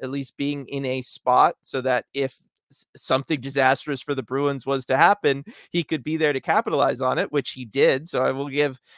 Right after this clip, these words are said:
you know, a nod to Jordan Eberle for the situational awareness and all that kind of stuff. Um, but yes, I mean, this could have easily been an oh for five power play game for the Kraken. Still need to work on stuff there. It's still,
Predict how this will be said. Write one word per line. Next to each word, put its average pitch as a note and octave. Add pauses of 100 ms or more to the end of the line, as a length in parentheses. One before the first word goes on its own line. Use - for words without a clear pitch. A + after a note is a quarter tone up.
(120)
you C#3+
know, C#3
a C#3+
nod C3+
to C#3
Jordan C3+
Eberle C#3
for C3
the B2+
situational C3+
awareness B2+
and B2+
all B2+
that B2+
kind C3
of B2+
stuff. D#3 (400)
Um, B2+
but C3+
yes, C3+
I C3
mean, C3
this C3+
could C#3+
have B2+
easily B2+
been B2+
an B2
oh A#2+
for A#2+
five A#2
power A#2+
play A2+
game A#2+
for A#2
the A#2
Kraken. A#2+ (1400)
Still D#3+
need E3
to D#3+
work D#3
on D3
stuff C#3
there. B2+ (460)
It's C#3+
still, D#3